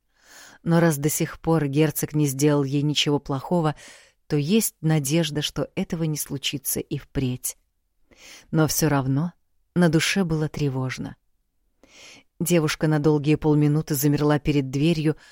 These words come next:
выровняла дыхание и решительно постучала. «Входи, Даниэль!»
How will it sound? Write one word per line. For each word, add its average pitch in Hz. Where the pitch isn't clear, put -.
выровняла 160
дыхание 165
и -
решительно 135
постучала. 123
«Входи, 208
Даниэль!» 139